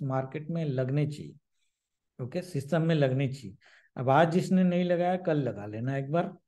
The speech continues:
ठीक है? क्योंकि इसके बाद मार्केट बेयरिश होने के चांसेस काफी हाई हैं, राइट?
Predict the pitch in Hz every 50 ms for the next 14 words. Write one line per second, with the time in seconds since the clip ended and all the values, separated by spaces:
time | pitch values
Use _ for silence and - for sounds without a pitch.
0 | _ _ _ _ - 175 175 175 202 175 143 - 160 160 156 185 190 - 151 -
1 | - - 214 196 165 175 175 185 180 170 151 143 139 131 135 165 170 156 139 139
2 | 143 135 139 143 147 147 143 135 139 139 - 104 - - - 156 151 147 151 170
3 | 151 156 - - - 143 127 127 - 156 151 135 123 123 123 123 113 117 - -
4 | - _ _ _ _ _ _ _ _ _ _ _ _ _ _ _ - 139 143 156
5 | 220 240 - - -